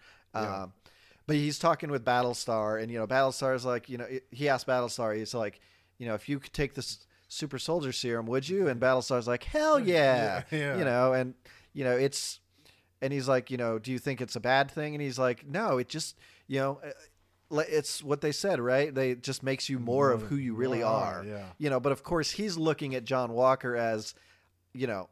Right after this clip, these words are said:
Speaker 2: a best friend, being
Speaker 1: Right.
Speaker 2: like, "You're the man," you know. So of course, if you take it,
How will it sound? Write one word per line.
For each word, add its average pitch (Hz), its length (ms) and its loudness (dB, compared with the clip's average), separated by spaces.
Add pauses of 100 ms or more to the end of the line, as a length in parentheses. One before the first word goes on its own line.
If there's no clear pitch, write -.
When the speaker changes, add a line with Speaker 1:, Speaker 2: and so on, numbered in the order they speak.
Speaker 2:
a 123 80 -2
best 131 340 0
friend, 131 400 0
being 135 120 0
Speaker 1:
Right. 127 180 0
Speaker 2:
like, 117 260 0
"You're 117 220 -4
the 139 80 0
man," 120 600 -2 (220)
you 127 140 -4
know. 107 260 -2
So 131 180 -2
of 123 120 -2
course, 175 320 0
if 113 100 -10
you 156 100 -4
take 143 320 0
it, 190 240 -4